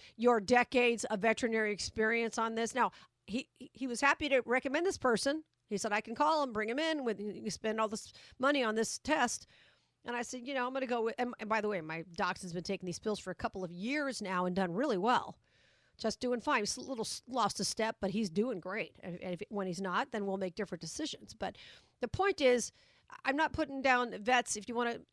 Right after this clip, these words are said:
do tests and whatnot, but there are veterinarians that every time you take 'em in there, they want blood work, they want this, when they want that. My vet doesn't do that. You know, I had a dog who passed away from cancer, oh, a year and a half ago or so.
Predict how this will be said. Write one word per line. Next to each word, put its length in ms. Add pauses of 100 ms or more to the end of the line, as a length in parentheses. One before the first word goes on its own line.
do 160
tests 320
and 100
whatnot, 360
but 100
there 160
are 60
veterinarians 560
that 100
every 160
time 220
you 80
take 180
'em 100
in 140
there, 180
they 120
want 180
blood 300
work, 340
they 80
want 240
this, 300
when 240
they 100
want 220
that. 180
My 140
vet 180
doesn't 200
do 160
that. 260 (1120)
You 120
know, 220 (520)
I 80
had 160
a 40
dog 280
who 40
passed 280
away 140
from 140
cancer, 460 (460)
oh, 160
a 40
year 160
and 60
a 100
half 140
ago 160
or 120
so. 320